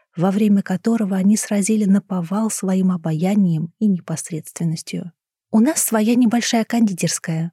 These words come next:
с воодушевлением рассказывала Вариоль, не обращая внимания на то, что при слове "небольшая" Николас закатил глаза к расписному потолку. Видимо, размеры тетушка слегка преуменьшила.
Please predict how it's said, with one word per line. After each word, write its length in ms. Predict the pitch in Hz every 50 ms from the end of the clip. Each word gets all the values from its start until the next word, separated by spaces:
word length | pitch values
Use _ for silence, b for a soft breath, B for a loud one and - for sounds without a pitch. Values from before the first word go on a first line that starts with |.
| _ _ -
с 140 | - -
воодушевлением 840 | - 180 175 156 170 165 - 180 156 160 175 208 220 214 214 196 185
рассказывала 720 | 190 175 165 - - - 170 175 170 170 165 175 170 175 170
Вариоль, 420 | 175 170 175 175 196 226 226 B B B B B B -
не 160 | 190 185 196
обращая 520 | 185 165 170 185 180 - - - 202 180 175
внимания 600 | 170 175 175 175 175 185 180 175 170 170 165 165
на 240 | 160 160 151 156 - _
то, 240 | - 214 233 294 285
что 260 | - - - - 180
при 180 | 165 - 180 170
слове 400 | 160 - - 208 202 185 180 170
"небольшая" 840 | 175 180 190 180 160 165 156 156 - - - 226 226 220 190 165 160 _ _ _ _ _
Николас 540 | - 269 285 269 - 233 214 214 214 190 -
закатил 500 | 214 - - 196 180 - - 202 196 180
глаза 420 | 170 - 175 175 170 - 196 196
к 120 | - - 202
расписному 640 | 190 - - - 190 165 - - 185 175 170 170
потолку. 680 | 165 - 185 170 - 180 180 170 - - 175 160 165 165 _ _ _ b b b b b _
Видимо, 460 | - 190 170 185 156 - 160 160 165
размеры 440 | 165 170 170 - - 190 220 233 208
тетушка 520 | - - 180 165 - 180 160 - - - -
слегка 400 | - - 240 214 - - 180 165
преуменьшила. 960 | - - 180 175 175 180 180 160 143 143 135 - - 160 156 156 165 175 165